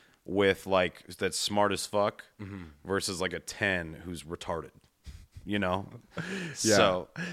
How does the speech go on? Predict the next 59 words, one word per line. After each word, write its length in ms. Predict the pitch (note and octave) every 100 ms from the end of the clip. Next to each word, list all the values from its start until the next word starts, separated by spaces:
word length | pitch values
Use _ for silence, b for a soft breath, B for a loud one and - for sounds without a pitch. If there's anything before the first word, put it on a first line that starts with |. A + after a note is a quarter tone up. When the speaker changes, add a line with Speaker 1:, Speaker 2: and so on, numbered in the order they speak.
| D3+
Speaker 2:
What's 200 | B2+ -
that, 180 | B2+ A2
yeah, 160 | G2+
that 180 | G2 F#2+
trend 320 | - F#2+ F2
that's 200 | F2+ -
like, 280 | F2+ D#2+ -
if, 240 | F#2 - -
if 200 | F#2 -
she's 340 | - A2 F#2+
a 80 | F#2
ten, 440 | - F#2+ F2+ E2+
but 220 | E2 E2+ -
she, 280 | G2 E2+
you 160 | D#2+ F2
know, 240 | D#2+ D#2 C#2+
whatever, 200 | F2+ E2+
Speaker 1:
Yeah, 120 | F3+
Speaker 2:
listens 240 | A#3 C4 G3+
to 60 | A3+
Speaker 1:
yeah, 40 |
Speaker 2:
this, 80 | A3+
it's 80 | A3 E3+
Speaker 1:
yeah. 60 |
Speaker 2:
like, 180 | A#2 A2
"Oh, 100 | A#2
if 100 | A2
she's 240 | - B2 A2
a 60 |
ten, 360 | F#2+ G#2 F#2+ F2+
but 180 | F2 D#2+
she, 300 | F#2 E2+ - B B B B B
you 100 | D#2+
know, 200 | D2 C#2+ _
can't 300 | - F#2 E2+ _
Speaker 1:
Yeah, 260 | A#2+ F2 F#2+
Speaker 2:
do" 40 | -
Speaker 1:
she's 140 | C#3
a 80 | C#3
ten, 240 | - C3+
but 100 | A2+
her 80 | G#2
pussy 320 | F#2 A2 G#2
stinks. 380 | A2 G2 C#2 -
Like, 160 | A2 G#2
Speaker 2:
Yeah, 140 | C#3 -
Speaker 1:
yeah, 180 | F3+
Speaker 2:
<laughs> 20 | G3
yeah, 260 | E3 A#2+
Speaker 1:
it's, 140 | G#2 A#2+
Speaker 2:
it's, 360 | C#3+ - -
Speaker 1:
it's 80 | -
Speaker 2:
it's, 380 | A#2+ A#2+ G#2+ -
it's 320 | A#2+ A#2+ A#2
just 260 | B2+ B2 -
tough. 360 | B2+ F#2+ F#2+ -
Speaker 1:
<laughs> 40 |
Speaker 2:
Um, 260 | B2+ A#2+ A2
Speaker 1:
Yeah. 260 | F3 -